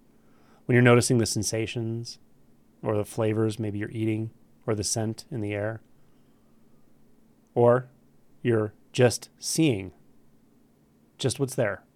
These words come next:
just the scene. When that's occurring, there may be some thoughts. The thoughts may say, "Oh, well, I'm not sure if this is clear. Oh, I remember when it happened to me before and it was much clearer. There was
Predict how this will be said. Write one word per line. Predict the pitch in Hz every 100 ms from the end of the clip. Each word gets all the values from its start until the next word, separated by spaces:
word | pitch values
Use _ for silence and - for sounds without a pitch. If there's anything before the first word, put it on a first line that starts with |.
| _
just | - -
the | 135
scene. | - 117 95 87 - _ _ _ _ _ _ _ _ _ _ _ - _ _ -
When | 127 143
that's | 147
occurring, | 180 208 180 110 110 - - - - _ _ _ _ -
there | 127
may | 127 135
be | 160
some | 175 -
thoughts. | 104 101 - - -
The | -
thoughts | 120 113 117
may | 127
say, | 127 120
"Oh, | 139 147 131
well, | 131 127 123 117 - 147
I'm | 120
not | 120 120
sure | 123
if | 110
this | 113 113
is | 107
clear. | - 110 107 104 - - - - _ -
Oh, | 123 120
I | 117
remember | 120 139 131 120
when | 120 117
it | -
happened | 120 117 113 113
to |
me | 117 113
before | 107 123 113 110
and | 107
it | 110
was | 107 95 113
much | 110
clearer. | - 113 107 104 104
There | 104
was | 104 101